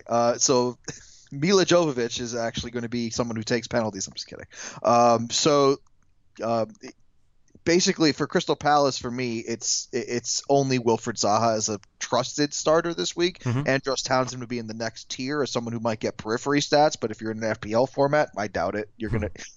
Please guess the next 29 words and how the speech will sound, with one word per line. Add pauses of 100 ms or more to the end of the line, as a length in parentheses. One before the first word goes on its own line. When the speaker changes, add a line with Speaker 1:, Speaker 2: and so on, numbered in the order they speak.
Speaker 1:
yeah,
I
doubt
you're
gonna
feel
comfortable
with
Townsend
in
your
lineup. (480)
Uh,
Speaker 2:
I
would
Speaker 1:
and
Speaker 2:
put
Cabaye
ahead
of
Townsend (140)
in,
um, (880)
peripheral
Speaker 1:
F
P
L.
Speaker 2:
stats,
yeah.